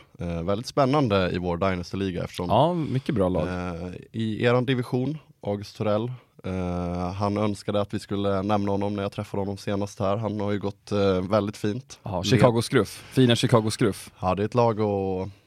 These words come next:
Speaker 1: ah, men de är, de är fina, snälla.
Speaker 2: Ja, han har gjort det
Speaker 1: Ja,
Speaker 2: bra
Speaker 1: jag
Speaker 2: där.
Speaker 1: uppskattar dem, som jag slog i finalen förra året.
Speaker 2: Han är väldigt ödmjuk också, Agge. Han,
Speaker 1: Ja,
Speaker 2: eh, han vill
Speaker 1: ja.
Speaker 2: inte ta på sig det. Han säger att, "Åh, fan, det var inte jag som draftade Justin Jefferson. Jag ringde ju dig." Ja, men fan.
Speaker 1: Ja, han behöver inte säga August.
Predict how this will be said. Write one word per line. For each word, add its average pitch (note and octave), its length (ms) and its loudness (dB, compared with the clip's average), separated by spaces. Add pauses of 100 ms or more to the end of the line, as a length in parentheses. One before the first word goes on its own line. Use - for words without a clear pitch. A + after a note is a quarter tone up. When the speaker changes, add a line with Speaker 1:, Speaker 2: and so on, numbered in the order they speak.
(120)
Speaker 1:
ah, - 60 -12 (240)
men G#2+ 140 -2
de B2 140 0
är, C#3 180 2
de B2 140 -2
är D3 40 -2
fina, C#3 360 0
snälla. B2 440 0 (200)
Speaker 2:
Ja, G2 160 0
han B2+ 120 0
har C#3 60 0
gjort D3 100 -4
det - 60 -2
Speaker 1:
Ja, G#2 40 -4
Speaker 2:
bra C3 100 4
Speaker 1:
jag F#2+ 80 2
Speaker 2:
där. F2+ 60 0
Speaker 1:
uppskattar F#2+ 360 -4
dem, F2+ 140 -6
som G#2 140 -4
jag G#2+ 100 -4
slog G#2+ 220 -4
i - 20 -6
finalen G2+ 420 -2
förra G2 220 2
året. - 400 -2 (240)
Speaker 2:
Han B2 140 0
är C#3 40 4
väldigt E3 180 4
ödmjuk E3+ 340 6
också, G2 220 0
Agge. F#2 260 -2 (180)
Han, B2 300 2
Speaker 1:
Ja, B2 180 4
Speaker 2:
eh, A2 60 2
han A#2+ 120 2
vill B2+ 100 2
Speaker 1:
ja. C3+ 40 4
Speaker 2:
inte C3 140 -2
ta B2+ 100 -2
på A#2+ 180 0
sig - 140 -4
det. F2 40 -4
Han A2+ 140 0
säger C3 200 6
att, B2 160 4
"Åh, C#3+ 300 8
fan, C#3+ 160 2
det C#3 60 6
var D3+ 100 4
inte C3 140 0
jag D3+ 140 4
som C#3+ 120 2
draftade C#3+ 600 6
Justin C3 280 6
Jefferson. G#2+ 480 2
Jag B2 120 8
ringde C3 220 8
ju C3 40 8
dig." A#2+ 400 4 (100)
Ja, A2+ 100 4
men A2+ 160 0
fan. G2+ 280 0 (260)
Speaker 1:
Ja, G2+ 80 -4
han G#2 120 -2
behöver C3+ 160 -2
inte A#2 120 -6
säga F#2 220 -2
August. E2+ 400 -8